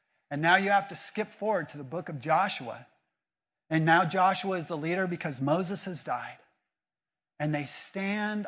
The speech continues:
on the edge of the promised land, just as they had forty years before.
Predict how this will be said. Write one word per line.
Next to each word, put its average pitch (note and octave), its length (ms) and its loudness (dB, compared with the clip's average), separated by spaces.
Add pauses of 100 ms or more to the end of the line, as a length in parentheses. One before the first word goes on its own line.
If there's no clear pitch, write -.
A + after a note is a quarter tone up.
on D3+ 200 -6
the C#3+ 160 -8 (120)
edge G3 540 0
of C3+ 140 -14
the C#3+ 100 -14
promised G3 680 -2
land, C3+ 340 -6
just G3 360 2
as G3+ 200 -4
they F#3+ 160 -2
had D#3 320 -2
forty E3+ 320 -6
years D#3+ 320 -6
before. B2+ 560 -16